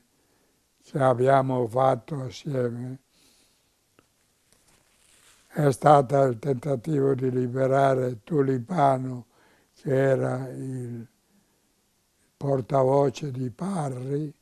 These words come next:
e Parri stesso. Cioè, ad un certo momento,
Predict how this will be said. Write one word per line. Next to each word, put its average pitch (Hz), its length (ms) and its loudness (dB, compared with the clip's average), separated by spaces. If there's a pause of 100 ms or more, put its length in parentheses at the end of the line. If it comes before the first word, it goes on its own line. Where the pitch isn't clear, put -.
(500)
e 165 280 6
Parri 139 640 2
stesso. 127 680 -6 (1120)
Cioè, 135 540 2 (1200)
ad 127 200 -6
un 127 160 -4
certo 160 380 -4
momento, 131 920 -2